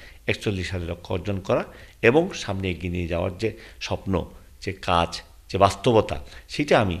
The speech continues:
তুলে ধরার চেষ্টা করব। সেই সঙ্গে এলাকার উন্নয়ন তো আপনারা দেখেছেন এবং আপনারা যদি কোথাও কোথাও বলা লাগতে পারে দু একটা কথা যার যার এলাকায় গেলে, সেগুলো আমার স-, সাথে যারা থাকে তারাই বলেন।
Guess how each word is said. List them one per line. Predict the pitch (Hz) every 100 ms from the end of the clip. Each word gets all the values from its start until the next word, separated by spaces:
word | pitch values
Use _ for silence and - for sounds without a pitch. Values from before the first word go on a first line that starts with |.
| 90 - -
তুলে | 101
ধরার | 87 78
চেষ্টা | - - -
করব। | 90 117
সেই | 165 143
সঙ্গে | 139 185 185
এলাকার | 143 123 131
উন্নয়ন | 107 107
তো | 95 92
আপনারা | - 82
দেখেছেন | 107 151 104 85 - - -
এবং | 98 101
আপনারা | 90 92
যদি | 87 87 - -
কোথাও | 147
কোথাও | 147 151
বলা | 117 120
লাগতে | 120 - 202
পারে | 143 95
দু | 90
একটা | 90 85
কথা | 92
যার | 85 85
যার | 90 90
এলাকায় | 85 85 82
গেলে, | 85 123 - -
সেগুলো | - 180 180
আমার | 160
স-, | - 131
সাথে | 120 123 120
যারা | 117 107
থাকে | 107 120
তারাই | - 127 87
বলেন। | 69